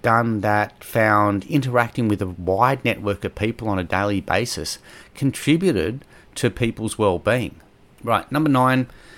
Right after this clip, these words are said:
sign up for a class. The first step in meeting new people is by exposing yourself to an engaging environment. Step outside your comfort zone and look up available classes that you've been dying to take.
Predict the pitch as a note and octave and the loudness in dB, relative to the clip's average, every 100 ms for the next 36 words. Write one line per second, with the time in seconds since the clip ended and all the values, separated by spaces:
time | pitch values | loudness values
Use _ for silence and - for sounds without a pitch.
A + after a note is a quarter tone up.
0 | - - C#3 C3 A#2+ - - F#2 - D#2+ | -10 -4 0 2 0 -2 -4 -4 -4 -4
1 | D#2+ - - - - - - - - E3+ | -4 -10 -14 -18 -20 -20 -14 -10 2 4
2 | E3+ - B2 - G#2+ G#2 G#2 G2+ F#2 - | 4 2 0 0 0 0 0 0 -2 0
3 | G2 F#2+ F#2 F2+ F2+ - F#2+ F#2 F2+ - | -2 -2 -2 -2 -2 -2 2 2 0 -2
4 | - - F#2 A2+ A#2 A#2+ G2+ - F2 F#2 | -6 -2 0 0 -2 -4 -4 -2 -2 -4
5 | - G2+ F2+ F2+ F#2 G2+ F2+ F2+ E2+ F#2+ | -6 -6 -4 -2 -4 -4 -4 -2 0 -2
6 | F#2+ F#2 F2 D2+ D2+ G2 D#2+ - - - | -2 -6 -6 -6 -4 -4 -6 -10 -18 -20
7 | - - - - D#3 F#3+ - C3+ G2+ - | -20 -16 -10 -4 -2 -2 -4 -6 -4 -4
8 | - F#2 A2 G2 - G2+ F#2+ E2+ - F#2 | -2 -2 -4 -6 -4 -4 -4 -6 -4 -2
9 | A#2 - G#2 G#2 C#3 B2+ A2 G2 F#2 G#2+ | -2 -4 -4 -4 -4 -8 -6 -2 0 -2
10 | F#2+ F#2 - F2 G#2+ - F2 - G2 - | -4 -6 -4 -4 -4 -6 -8 -4 -4 -2
11 | G2 G2 F#2 F#2+ G2+ A2 G2+ A2 B2+ | -4 -4 -2 -2 -2 -2 -4 -2 -4